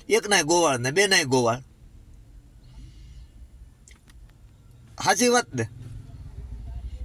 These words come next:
એટલે અમે તમે ચારા અગ્રણીઓમાં આવો,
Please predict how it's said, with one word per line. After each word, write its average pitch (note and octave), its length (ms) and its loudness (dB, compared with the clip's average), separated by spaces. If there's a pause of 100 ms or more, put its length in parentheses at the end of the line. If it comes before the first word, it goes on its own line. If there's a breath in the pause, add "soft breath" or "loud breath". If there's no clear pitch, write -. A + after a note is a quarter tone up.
(140)
એટલે E3+ 360 2 (580 loud breath)
અમે E3 140 -2
તમે E3 180 0
ચારા D3 340 4
અગ્રણીઓમાં C#3 640 2
આવો, E3 220 -2